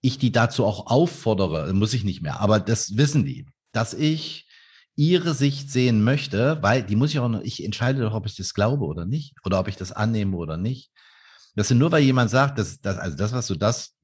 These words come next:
das, was du da machst, das ist, also das,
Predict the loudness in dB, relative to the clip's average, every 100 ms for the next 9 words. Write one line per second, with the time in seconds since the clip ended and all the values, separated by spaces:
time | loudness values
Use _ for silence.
0 | -16 -8 -6 -4 -4 2 2 4 2 2
1 | -2 -8 -8 -10 -16 -10 -6 -4 -4 -6
2 | -10